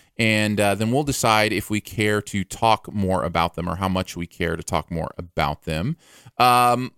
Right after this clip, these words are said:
let's start with the serious stuff, uh, with the sexual misconduct of Louis C K, Kevin Spacey stuff, Harvey Weinstein stuff. It certainly continues to be in the pop culture consciousness,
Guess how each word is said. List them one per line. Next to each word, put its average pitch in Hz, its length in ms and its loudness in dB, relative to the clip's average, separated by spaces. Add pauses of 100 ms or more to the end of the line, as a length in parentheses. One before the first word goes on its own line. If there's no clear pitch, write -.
let's 285 160 4
start 247 180 2
with 127 80 -2
the 113 60 -6
serious 92 380 -2
stuff, - 640 -2
uh, 98 460 0
with 104 380 -4
the 101 220 -4
sexual - 380 -2
misconduct 147 720 -2
of 101 120 -8
Louis 92 160 0
C - 180 -4
K, 160 580 0 (280)
Kevin 92 260 -2
Spacey 165 600 -2
stuff, 131 380 0
Harvey 95 260 -2
Weinstein 151 760 0
stuff. 120 580 0
It 101 140 -2
certainly 110 300 -4
continues 131 520 -2
to 120 80 -6
be 104 160 -2
in 98 60 0
the 98 60 -2
pop 92 260 -2
culture - 240 -6
consciousness, 127 800 0